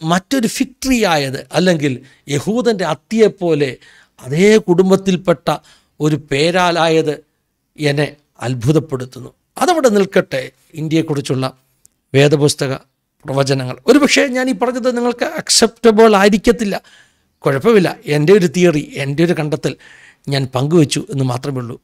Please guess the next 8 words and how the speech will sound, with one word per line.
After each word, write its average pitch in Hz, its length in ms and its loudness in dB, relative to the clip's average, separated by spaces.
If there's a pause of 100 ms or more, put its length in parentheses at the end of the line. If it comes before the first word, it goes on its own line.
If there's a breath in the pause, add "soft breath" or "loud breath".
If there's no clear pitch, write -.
(140)
ഇനി 294 120 4
നമുക്ക് 339 360 2
സൂര്യനെക്കുറിച്ചും 247 840 -2 (640 soft breath)
യോർദാനെക്കുറിച്ചുമൊക്കെ 185 1080 2
വേദപുസ്തകം 147 500 0 (100)
എന്താണ് 139 380 0
പറയുന്നതെന്ന് 135 680 -4
കേൾക്കാം. 131 300 -14